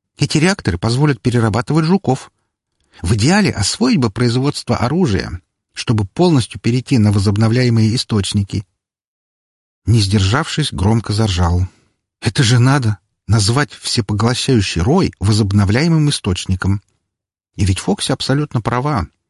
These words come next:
Мы могли бы убивать жуков и бросать их в переработчики, превращая их в снаряжение и боеприпасы. Успеть бы построить нужные защищённые заводы. «У нас непременно всё получится»,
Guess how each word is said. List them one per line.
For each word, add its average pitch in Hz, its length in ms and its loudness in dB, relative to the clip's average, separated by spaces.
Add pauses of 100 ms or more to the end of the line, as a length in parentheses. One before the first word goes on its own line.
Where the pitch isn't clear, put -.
(220)
Мы 113 120 4
могли 110 280 4
бы 101 140 0
убивать 104 440 0
жуков 107 520 -2
и 92 80 -2
бросать 95 440 -2
их 110 100 -2
в - 80 -14
переработчики, 113 880 -2 (160)
превращая 107 640 2
их 90 260 -2
в - 60 -8
снаряжение 113 680 2
и - 160 -2
боеприпасы. 90 840 -2 (840)
Успеть - 360 -2
бы 87 120 -2
построить - 560 -2
нужные 92 360 2
защищённые 85 640 -2
заводы. 85 540 -4 (1300)
«У 87 100 -2
нас 104 260 2
непременно 113 580 2
всё 135 200 -2
получится», 92 640 -2